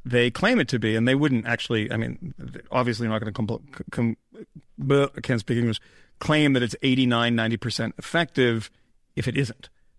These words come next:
Uh, you do that if you're the Cuban government making your fake vaccine or the Chinese government or something.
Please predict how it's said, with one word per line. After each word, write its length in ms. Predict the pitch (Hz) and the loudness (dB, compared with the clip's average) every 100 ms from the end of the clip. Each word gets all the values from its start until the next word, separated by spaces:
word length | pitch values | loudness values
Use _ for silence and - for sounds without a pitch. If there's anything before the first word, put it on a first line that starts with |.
| - | -4
Uh, 220 | 113 107 - | 0 0 -2
you 300 | - 127 135 | -6 -4 0
do 140 | 156 | 2
that 180 | 143 123 | 4 2
if 140 | 120 | 0
you're 100 | 127 120 | 0 -2
the 80 | |
Cuban 280 | 113 131 117 | -2 -2 -2
government 460 | 117 117 117 110 107 | 0 0 0 -4 -4
making 280 | 117 113 117 | -4 -2 0
your 140 | 117 | 2
fake 240 | 110 120 110 | 2 -2 0
vaccine 460 | 110 - 120 110 | -2 0 -2 -2
or 60 | 110 | -2
the 100 | 107 | -2
Chinese 320 | 117 113 113 | 0 0 0
government 360 | - 120 - - | -2 -8 -10 -10
or 40 | |
something. 380 | 117 - - - | -10 -12 -10 -12